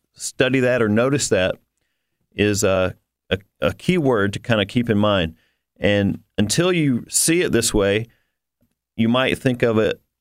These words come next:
think of this word in another way. And the word is the word nations in, in English. It's, it's the word nations. And so a common way to see the word nations is to think of it as like a modern day city state, like a nation state,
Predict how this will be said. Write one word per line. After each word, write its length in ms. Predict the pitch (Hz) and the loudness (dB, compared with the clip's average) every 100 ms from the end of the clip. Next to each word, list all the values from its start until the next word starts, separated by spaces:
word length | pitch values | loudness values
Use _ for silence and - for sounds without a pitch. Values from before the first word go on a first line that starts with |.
| - | -6
think 220 | - 117 | -4 -2
of 80 | 107 | 0
this 180 | 107 | 0
word 240 | - 104 104 | 0 0 2
in 120 | 92 | 0
another 280 | 92 107 110 | 0 2 0
way. 240 | 90 90 - - | 0 0 -4 -2
And 100 | 95 | 0
the 60 | |
word 220 | 107 143 | 2 0
is 320 | 123 95 98 98 - | 0 0 -2 -6 -6
the 80 | - | -2
word 200 | 92 92 | 0 0
nations 680 | 92 113 120 90 69 - - _ _ - | 0 0 0 -2 -2 -6 -14 _ _ -4
in, 220 | 92 - | -2 0
in 140 | 98 | -2
English. 380 | 101 107 73 - | 0 0 -2 -4
It's, 200 | - - - | -12 -16 -14
it's 140 | - | -14
the 100 | - | -2
word 160 | 90 87 | 0 2
nations. 480 | 92 95 - - - | 0 -2 -4 -10 -10
And 160 | - 98 | -4 -2
so 360 | 98 107 101 98 _ _ _ _ _ _ _ _ _ | 0 0 0 -4 _ _ _ _ _ _ _ _ _
a 40 | - | -6
common 340 | 139 156 143 | -2 0 2
way 120 | 117 | 2
to 100 | 104 | 0
see 280 | 101 - - | -2 0 0
the 100 | 104 | 0
word 160 | 95 92 | 2 2
nations 400 | 90 90 107 90 | 0 0 -2 -2
is 220 | 92 - | -2 -2
to 120 | - | -8
think 280 | - 117 107 | -2 -2 0
of 120 | 98 | 0
it 80 | 92 | 2
as 360 | 87 87 87 - _ _ _ | 2 0 -2 -10 _ _ _
like 140 | 104 98 | -2 0
a 60 | |
modern 480 | 95 113 120 120 110 | 2 2 2 2 2
day 520 | 104 101 98 98 98 - _ _ | 2 2 0 0 -4 -12 _ _
city 320 | - - 139 | -2 0 0
state, 420 | 120 - 92 73 - | -2 0 -2 -2 -2
like 160 | 101 - _ _ _ _ _ | -4 -4 _ _ _ _ _
a 60 | 104 | 0
nation 460 | 98 113 131 110 95 | 2 2 0 0 -2
state, 400 | - 85 71 | 0 -2 -2